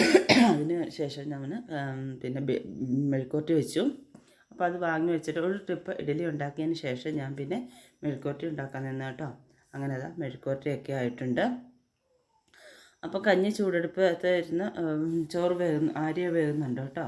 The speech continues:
ചൂട്, ചൂടെടുപ്പിലെ തീ കൊണ്ട് അത് വേകുന്നുണ്ട്. അപ്പോൾ ഈ അടുപ്പിൽ തന്നെ നമ്മൾ ഇങ്ങനെ ഉള്ള ഓരോ കാര്യങ്ങളൊക്കെ തന്നെയാണ്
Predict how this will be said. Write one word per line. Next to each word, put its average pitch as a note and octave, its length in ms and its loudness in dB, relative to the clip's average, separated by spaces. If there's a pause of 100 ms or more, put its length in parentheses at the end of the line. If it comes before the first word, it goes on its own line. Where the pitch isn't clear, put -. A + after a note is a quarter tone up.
(140)
ചൂട്, D3 260 -6 (220)
ചൂടെടുപ്പിലെ D#3 600 -4 (120)
തീ C#3+ 140 -6
കൊണ്ട് C#3+ 240 -6
അത് C#3+ 280 -6
വേകുന്നുണ്ട്. C3 420 -2
അപ്പോൾ E3+ 160 -8
ഈ F#3 120 0
അടുപ്പിൽ D3 300 -6
തന്നെ C#3 200 -4
നമ്മൾ D3+ 180 -4 (200)
ഇങ്ങനെ D3 200 -8 (120)
ഉള്ള B2+ 140 -10 (100)
ഓരോ C3+ 180 -10 (580)
കാര്യങ്ങളൊക്കെ C#3+ 600 -2
തന്നെയാണ് D#3 320 2